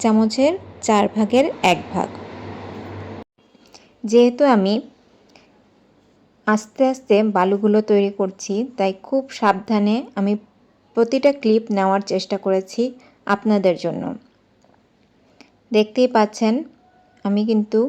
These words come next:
খুব সাবধানে মেখেই যাচ্ছি, মেখেই যাচ্ছি। তো বালুশাইটা তৈরি করার আগে এই বালুগুলো তৈরি করতে হবে এই রকমভাবে।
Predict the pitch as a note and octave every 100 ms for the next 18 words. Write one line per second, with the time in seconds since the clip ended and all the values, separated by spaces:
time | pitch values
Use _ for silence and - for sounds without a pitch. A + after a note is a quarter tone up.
0 | - - - C4 - - G3+ G#3 A3+ G3+
1 | A3 G3+ F#3+ - G#3+ G#3 G3+ - G#3+ F#3
2 | F3 G#3+ A3 - - - - A3 _ _
3 | _ _ _ _ _ _ _ _ _ _
4 | _ _ G#3+ G3+ F#3+ A3 C4 B3 B3+ B3+
5 | B3 A3 A3 A3+ A#3 A#3+ - G3+ G3+ F#3+
6 | A#3+ - _ _ _ G#3+ F#3+ F#3+ F#3 G#3+
7 | B3 A#3+ G3+ B3+ - G#3+ F#3+ F#3 E3 -
8 | F3+ - - - _ _ - G#3+ F3+ -
9 | E3 F3+ -